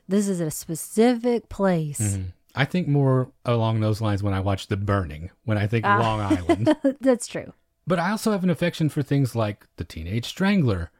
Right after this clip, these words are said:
Speaker 2: and Werewolf of Washington. Terror at Tin Killer, that's our low-budget horror claim to fame as Okies. Do you have any Virginia or Idaho favorites like that?
Speaker 1: I can't think of anything like that, and I feel terribly because there have to be some.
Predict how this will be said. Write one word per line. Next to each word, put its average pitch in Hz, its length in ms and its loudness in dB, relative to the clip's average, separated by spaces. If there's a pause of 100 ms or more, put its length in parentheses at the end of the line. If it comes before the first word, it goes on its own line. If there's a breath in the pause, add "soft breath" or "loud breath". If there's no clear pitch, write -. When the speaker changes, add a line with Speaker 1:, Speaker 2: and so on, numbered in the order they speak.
(100)
Speaker 2:
and 98 240 -4
Werewolf 104 520 0
of 151 120 -2
Washington. 156 800 -2 (840)
Terror 180 340 0
at 123 140 -6
Tin 202 220 2
Killer, 113 300 0
that's 131 260 0
our 120 220 0
low-budget 135 540 2
horror 139 260 2
claim 135 240 0
to 127 80 -2
fame 131 260 0
as 110 160 0
Okies. 123 440 -2
Do 131 100 -4
you 170 120 2
have 151 140 0
any 143 180 2
Virginia 113 520 0
or 110 200 -2
Idaho 120 360 2
favorites 139 420 -2
like 139 160 -6
that? 143 200 -10 (100)
Speaker 1:
I - 80 -14
can't 330 280 -2
think 330 180 -2
of 240 100 -2
anything 240 480 2
like 175 200 -2
that, 165 140 0
and 190 100 -4
I 208 60 0
feel 294 220 0
terribly 190 500 2
because 190 280 -2
there 202 140 0
have - 460 -2
to 180 100 -4
be 165 160 -4
some. - 460 -12